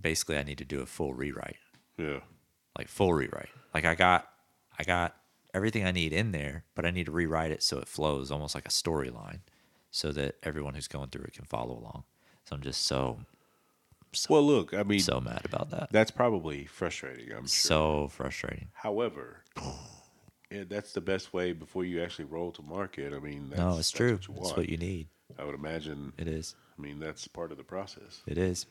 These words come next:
Speaker 1: It is. I just didn't plan for it, you know? So I poured all this time in, like, late.
Speaker 2: Yeah.
Speaker 1: Like, anyway, so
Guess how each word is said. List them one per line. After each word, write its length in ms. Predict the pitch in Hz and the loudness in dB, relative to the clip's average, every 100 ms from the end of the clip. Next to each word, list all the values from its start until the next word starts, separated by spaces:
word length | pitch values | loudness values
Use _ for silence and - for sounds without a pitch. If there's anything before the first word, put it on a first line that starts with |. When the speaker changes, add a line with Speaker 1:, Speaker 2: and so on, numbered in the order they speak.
| - | -8
Speaker 1:
It 100 | 76 | 0
is. 220 | 87 85 - | 2 0 0
I 80 | 82 | 2
just 160 | 87 90 | 2 2
didn't 140 | 82 | 0
plan 220 | - 87 85 | 2 2 2
for 240 | - - | -4 -6
it, 80 | - _ - | -6 _ -4
you 80 | 76 | 0
know? 220 | 73 82 | 0 0
So 160 | - 82 | 4 6
I 60 | 82 | 8
poured 320 | - 104 90 | 10 12 12
all 120 | 87 | 10
this 160 | 82 - | 8 6
time 300 | 90 90 82 | 6 6 6
in, 100 | 73 | 2
like, 180 | 69 - | 0 2
late. 280 | 82 87 - - - | 6 6 4 -2 -14
Speaker 2:
Yeah. 80 | - - - - - - _ | -12 -12 -14 -18 -20 -20 _
Speaker 1:
Like, 220 | 87 90 120 | 2 4 6
anyway, 320 | 113 98 87 | 8 10 8
so 300 | - 98 | 8 6